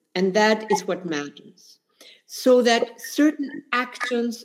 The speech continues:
certain activities can be developed. Now, one question that I ask myself is, uh, uh, how dangerous is it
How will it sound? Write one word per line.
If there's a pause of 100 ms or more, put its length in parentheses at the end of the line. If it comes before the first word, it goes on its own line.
(120)
certain
activities (380)
can
be
developed. (960)
Now,
one
question
that
I
ask
myself (1300)
is, (1080)
uh, (240)
uh, (260)
how
dangerous (180)
is
it